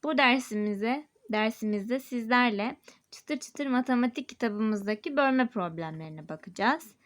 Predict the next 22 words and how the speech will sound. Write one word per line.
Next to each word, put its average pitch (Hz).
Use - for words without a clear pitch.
İlk 339
olarak 226
sayfa 254
yüz 240
elli 233
yedideki 233
problemlerimize 220
bir 302
bakalım. 254
Ben 302
sizler 277
için 214
bu 269
sayfadan 226
üçüncü 240
soruyu 185
çözeceğim. 269
Diğer 247
bir, 208
iki 208
ve 196
dördüncü 202